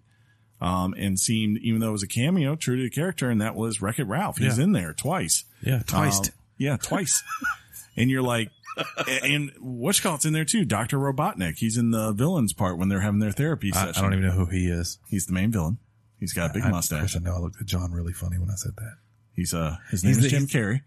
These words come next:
Speaker 2: yeah, he's the, he's what Jim Carrey looks like at the end of the trailer.
Speaker 1: So, you know, <laughs> I don't know. Like, if you were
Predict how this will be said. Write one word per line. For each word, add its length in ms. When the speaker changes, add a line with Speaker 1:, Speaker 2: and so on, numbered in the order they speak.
Speaker 2:
yeah, 100
he's 200
the, 200
he's 140
what 100
Jim 180
Carrey 240
looks 200
like 160
at 80
the 80
end 100
of 60
the 60
trailer. 420
Speaker 1:
So, 240
you 180
know, 300
<laughs> 380
I 100
don't 100
know. 240
Like, 420
if 240
you 120
were 540